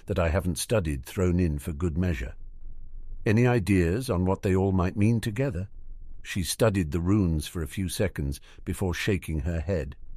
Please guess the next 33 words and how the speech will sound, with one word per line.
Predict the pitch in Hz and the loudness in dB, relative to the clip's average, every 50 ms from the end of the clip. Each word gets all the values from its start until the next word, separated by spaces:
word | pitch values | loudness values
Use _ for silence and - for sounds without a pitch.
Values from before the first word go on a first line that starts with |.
| - - - - - - - - - - | -10 -10 -10 -8 -8 -8 -8 -8 -8 -4
"Not | 302 302 277 - - | -2 -2 -2 -2 0
in | - 92 85 | 0 0 0
this | 90 131 160 - | 0 0 -2 -2
context, | - - - 76 73 71 - 76 67 - - - - | -4 -4 -4 -4 -4 -4 -6 -6 -8 -10 -14 -16 -12
Professor. | - 85 - - 90 80 - - 92 90 - - - - | -10 -10 -6 -4 -4 -4 -4 -4 -6 -6 -6 -8 -8 -4
If | - 170 - 208 | -2 -2 -2 0
I | 208 214 | -2 -2
had | 180 - 233 202 - | -2 -4 -4 -6 -6
to | - 107 | -6 -6
guess, | 90 - 170 180 98 - - | -4 -2 0 0 0 0 0
I'd | 110 104 123 117 - | -2 -2 -2 -2 -2
say | - 117 98 | -2 -2 -2
the | 82 95 | -4 -6
Futhark | - - - 202 202 - - 104 78 76 - - | -8 -6 -4 -4 -2 0 0 0 0 0 -2 -2
runes | 92 87 80 73 80 104 120 - - | 0 0 0 0 0 -2 -2 -2 -2
were | 131 | 0
meant | 123 139 156 175 190 - | 0 2 2 0 0 -2
to | - 170 175 | -4 -2 -2
invoke | 160 147 117 123 123 123 - | 0 2 2 2 2 0 -2
the | - 127 | -6 -6
concepts | 123 - 139 147 135 - 123 113 - - - | -2 0 0 0 0 0 -2 -4 -4 -4 -8
of | 123 110 | -6 -4
the | 113 135 | -4 -2
world, | 120 117 131 143 147 135 135 143 147 131 - - - - - - - | 0 2 2 2 2 2 0 -4 -6 -8 -12 -14 -16 -14 -12 -4 0
need, | 117 120 135 139 123 113 113 127 127 - - - - - - | 2 4 4 4 2 0 -2 -4 -6 -8 -10 -10 -8 -8 -4
power, | - - 120 120 110 92 87 92 98 - - - - - - - - - | -2 0 2 4 4 4 2 0 -2 -6 -8 -10 -8 -8 -6 -6 -4 0
and | 123 104 85 76 73 69 - - - - | 0 0 2 0 -2 -4 -6 -8 -6 -4
death. | 87 71 60 - - - - - - - - - - - - - - - - | -4 -4 -4 -6 -10 -16 -16 -14 -12 -10 -10 -10 -10 -10 -10 -10 -10 -10 -10
But | - - | -4 0
that's | - 180 196 - - - | 2 2 2 0 -2 -4
just | - 165 151 - - | -2 -2 -2 -2 -2
a | 107 | -6
guess." | 82 - - 175 151 117 69 71 - - - | -2 2 2 2 2 2 0 -4 -6 -8 -12